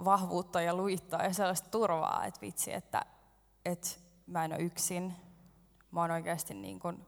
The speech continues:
mä kuulun johonkin. Niin, tässä on näitä ollut näitä teemoja kyllä varmasti, että kaikkea sitä se saa oikeasti aikaa ja vie meitä.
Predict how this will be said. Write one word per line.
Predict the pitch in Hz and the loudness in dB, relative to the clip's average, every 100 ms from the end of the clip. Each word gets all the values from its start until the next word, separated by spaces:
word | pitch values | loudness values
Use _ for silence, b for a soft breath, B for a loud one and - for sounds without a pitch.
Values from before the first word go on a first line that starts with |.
| - | -8
mä | 175 | -6
kuulun | - 208 180 165 165 165 | -2 -2 0 -2 -2 -2
johonkin. | 165 175 175 208 190 - - b b - | 0 0 -2 -8 -10 -14 -20 b b -10
Niin, | 165 165 - | -8 -8 -2
tässä | 180 175 190 | 2 2 2
on | 185 | 4
näitä | 196 190 | 4 6
ollut | 190 165 | 4 4
näitä | 160 165 | 2 0
teemoja | - 165 160 160 | 0 0 2 0
kyllä | 175 175 | 0 0
varmasti, | 165 165 - 180 - | 2 2 0 -4 -6
että | 196 - - B B B B B | -8 -6 -8 B B B B B
kaikkea | - 214 208 - 175 185 - - - - - | 2 2 0 -2 -2 -2 -6 -12 -20 -20 -14
sitä | - - 185 170 | -8 -6 -4 -4
se | 175 | -2
saa | 160 175 | 0 2
oikeasti | 170 180 175 - | 4 2 -2 0
aikaa | 185 185 180 165 | 0 2 2 2
ja | 170 165 | 2 -2
vie | 202 185 | 0 0
meitä. | 170 180 170 170 185 | 0 -2 -2 -2 -2